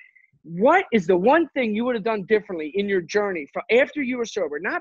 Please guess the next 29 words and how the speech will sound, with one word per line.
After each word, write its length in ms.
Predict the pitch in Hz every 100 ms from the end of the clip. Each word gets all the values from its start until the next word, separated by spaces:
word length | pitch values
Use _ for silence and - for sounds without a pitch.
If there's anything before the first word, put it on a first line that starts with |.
| -
bef-, 80 | 311 _ - 302
not 100 | 330
when 80 |
you 100 | 349
were 120 | 330 285
on 60 |
drugs, 260 | 202 208 185
not 120 | 240 -
when 60 | 302
you 80 | 285
were 80 | 240 196
retarded. 400 | - 123 127 135 _ _ _ _
From 360 | 220 214 214 196 _ _ _ _ _ _
getting 260 | 254 339 339
clean 480 | 277 262 165 143 _ _ -
to 220 | 185 196
today, 320 | 233 214 139 -
ten 180 | 269 262
years, 220 | 160 165
what's 220 | 226 -
the 80 | 180
one 260 | 170 254 277 -
thing 280 | 175 139 143
you 100 | 180
would 100 | 175
have 80 | 151
done 200 | 156 156
differently?" 460 | 147 - - 151 - _ _ _ _ _ _
And 280 | 175 175